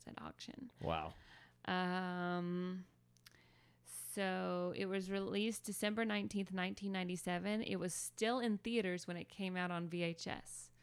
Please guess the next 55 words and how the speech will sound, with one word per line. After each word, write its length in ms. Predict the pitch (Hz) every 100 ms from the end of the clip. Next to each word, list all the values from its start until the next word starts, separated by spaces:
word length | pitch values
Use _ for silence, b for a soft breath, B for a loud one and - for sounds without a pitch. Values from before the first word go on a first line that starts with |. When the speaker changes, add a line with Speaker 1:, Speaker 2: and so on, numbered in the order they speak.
| b b -
Speaker 1:
It's 160 | 170
one 100 | 196
of 60 | 190
the 60 |
movie, 380 | 190 190 190 180 -
only 280 | 190 214 214
movies 460 | 202 185 185 175
in 140 | 175 180
history 400 | 180 175 175 165
to 160 | 175
run 280 | 165 170 170
so 320 | 165 185 185
long 460 | 196 175 156 165 - - b b b b
Speaker 2:
Yeah, 360 | 113 151 156 90
I 40 |
Speaker 1:
because 100 | 120
Speaker 2:
mean, 80 | 185
Speaker 1:
so 140 | 170 196
many 140 | 190
people 180 | 185 185
went 160 | 180 180
to 100 | 180
watch 280 | 175 170
it 120 | - 156
so 100 | 175
many 80 | 175
Speaker 2:
so 160 | 165
Speaker 1:
times. 340 | 180 175 165 156
Speaker 2:
I 120 | 160
like 220 | 180 165
to 100 | 151
do 160 | 135 127
the, 160 | 110 95
the 120 | 110 104
top 360 | 110 120 113
movie 440 | 113 160 113 90 87 -
for 140 | 104
my 200 | 92 87
week, 360 | 80 82 85 -
and, 120 | 92
like, 260 | 90 87 - - - -
I've 280 | 101 101 90
looked 380 | 90 104 - -
before, 540 | 87 - 82 80 78 -
and 440 | 92 82 80 - - - - -
Titanic, 600 | 127 117 139 147 143 -
I 80 | 101
think, 280 | 113 104 -
was 120 | 92
the 80 | 95
number 280 | 95 104 107
one 200 | 101 98
movie 380 | 90 101 85 78 -
for, 100 | 95
like, 420 | 82 80 80 -